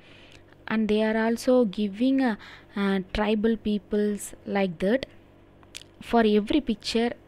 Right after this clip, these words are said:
the stories behind that. Everybody have a s-, sad story.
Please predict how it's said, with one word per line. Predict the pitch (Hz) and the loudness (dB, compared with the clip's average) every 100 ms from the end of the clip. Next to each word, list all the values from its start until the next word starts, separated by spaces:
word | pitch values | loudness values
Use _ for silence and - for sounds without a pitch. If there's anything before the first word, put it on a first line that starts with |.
| - | -8
the | 202 | -6
stories | 196 - 214 233 240 | -4 0 2 2 0
behind | 196 190 185 214 208 180 | -2 -4 0 0 0 0
that. | 233 - - - - | -2 -4 -20 -20 -4
Everybody | 208 214 240 247 262 | -2 0 2 2 2
have | 233 208 | -2 -4
a | 220 | -4
s-, | - - | -6 -10
sad | - 202 214 - | -4 -2 -2 -6
story. | - 214 202 220 | -2 -2 0 -2